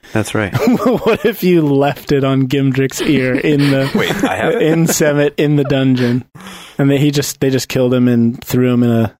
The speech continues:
Speaker 2: grave outside the town?
Speaker 1: <laughs>
Speaker 2: "Oh, he's buried somewhere in that <laughs> field over there,"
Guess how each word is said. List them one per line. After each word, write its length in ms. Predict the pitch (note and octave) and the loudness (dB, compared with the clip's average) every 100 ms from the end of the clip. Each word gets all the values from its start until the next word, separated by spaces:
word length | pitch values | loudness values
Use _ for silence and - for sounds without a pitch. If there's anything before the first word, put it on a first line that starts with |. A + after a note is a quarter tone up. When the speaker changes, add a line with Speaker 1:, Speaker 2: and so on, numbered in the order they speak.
| - | -4
Speaker 2:
grave 480 | B2 A#2 A#2 A#2 - | 0 2 2 0 -2
outside 380 | A#2 - B2 A2+ | -4 -2 -4 -4
the 60 | |
town? 380 | G#2+ B2+ B2 A2+ | -4 -2 0 0
Speaker 1:
<laughs> 60 | G#3 | 2
Speaker 2:
"Oh, 100 | G3+ | 2
he's 220 | F3 D#3 | 2 0
buried 280 | F3+ F#3+ F3+ | 0 0 0
somewhere 340 | - E3+ E3+ | 0 0 2
in 80 | D#3+ | 2
that 220 | D3 - | 0 -2
<laughs> 0 | |
field 640 | - - A#3 - G#3+ F3 F3+ | -8 -4 -2 0 0 2 2
over 300 | D#3+ C#3+ C#3 | 2 2 0
there," 380 | C3+ C3+ C#3+ | 0 0 -2